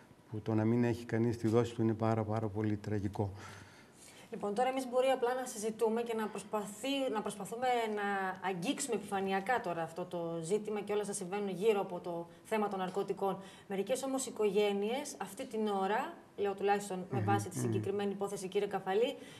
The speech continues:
Speaker 2: καρδιοχτυπούν, αγωνιούν, δεν ξέρουν τι να κάνουν με τα παιδιά τους, πώς να αντιμετωπίσουν την κατάσταση.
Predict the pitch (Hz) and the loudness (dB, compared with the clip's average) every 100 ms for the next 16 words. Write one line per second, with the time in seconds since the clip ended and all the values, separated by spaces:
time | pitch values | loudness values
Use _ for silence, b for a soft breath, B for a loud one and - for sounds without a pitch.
0 | B 196 190 185 185 175 233 269 294 - | B -6 -2 -2 -2 0 2 2 0 -4
1 | 185 180 175 175 240 277 262 220 214 226 | -4 -2 -2 0 2 0 0 0 2 0
2 | 220 202 214 220 208 196 180 180 247 254 | 0 -2 -2 0 -2 -4 -4 0 2 2
3 | - 226 220 196 202 196 214 214 202 190 | -2 -2 -2 -2 -4 -4 -6 -6 -4 -4
4 | 185 226 233 247 240 254 | 0 0 0 -4 -4 -6